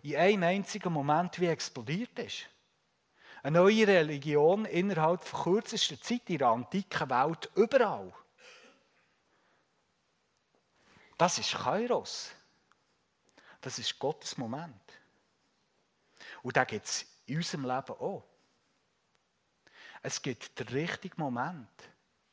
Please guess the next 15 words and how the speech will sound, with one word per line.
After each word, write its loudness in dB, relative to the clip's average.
für, -14
für -12
zum -14
Beispiel -8
mal -4
einen -6
Move -10
zu -14
tun. -16
Es -10
gibt -12
den -6
richtigen -8
Moment, -4
für, -14